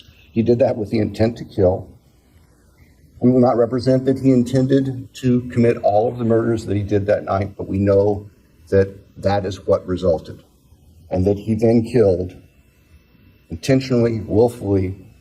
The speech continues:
deliberately, with premeditation, and with malice forethought, Manny Mogan, Kaylee Gonzalez,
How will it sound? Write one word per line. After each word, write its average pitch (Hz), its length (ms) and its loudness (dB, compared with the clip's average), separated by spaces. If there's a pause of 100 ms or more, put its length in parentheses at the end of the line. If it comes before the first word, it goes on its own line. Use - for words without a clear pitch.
(120)
deliberately, 101 720 -2
with - 260 -12
premeditation, 104 920 0 (520)
and 95 80 0
with 92 140 0
malice 101 320 0
forethought, 85 560 -2 (1120)
Manny 92 220 2
Mogan, 95 540 0 (1080)
Kaylee - 320 -2
Gonzalez, - 720 -4